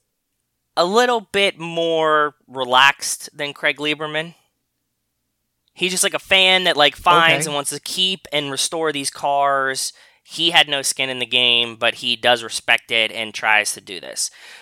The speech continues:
Speaker 1: So, um, I highly suggest you check out the Furious Garage YouTube channel. It's awesome. He has Dom's R X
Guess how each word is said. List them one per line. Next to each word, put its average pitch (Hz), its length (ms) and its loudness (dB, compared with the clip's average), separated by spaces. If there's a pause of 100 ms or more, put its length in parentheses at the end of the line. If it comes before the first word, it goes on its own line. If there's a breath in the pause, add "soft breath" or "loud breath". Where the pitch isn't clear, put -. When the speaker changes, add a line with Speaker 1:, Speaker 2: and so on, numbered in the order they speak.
(200 loud breath)
Speaker 1:
So, 165 560 4
um, 120 420 2
I 123 260 4
highly 175 300 4
suggest 143 400 -4
you 110 60 -16
check - 200 -6
out 120 140 2
the - 80 -14
Furious 139 400 -2
Garage 117 460 0
YouTube 190 400 -8
channel. 165 520 -2 (300 loud breath)
It's 117 160 -6 (100)
awesome. 143 540 0
He 131 220 -8
has 135 340 2 (200)
Dom's 123 340 0
R 110 180 2
X - 320 2